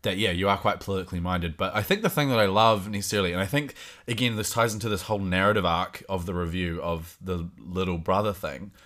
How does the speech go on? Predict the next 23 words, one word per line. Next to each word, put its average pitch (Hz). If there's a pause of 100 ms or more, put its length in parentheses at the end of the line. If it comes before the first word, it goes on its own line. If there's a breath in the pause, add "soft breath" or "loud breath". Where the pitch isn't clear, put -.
(120 soft breath)
is, 117
like, 120
I 120
feel 123
like 127
I 117
can 104
teach -
you 208
a -
lot 208
about 208
politics, 220 (540 soft breath)
and 123
that's, -
like, 147
I'm, 131 (100)
I 127
explain, 120
I 117
have 120
to 113
explain 98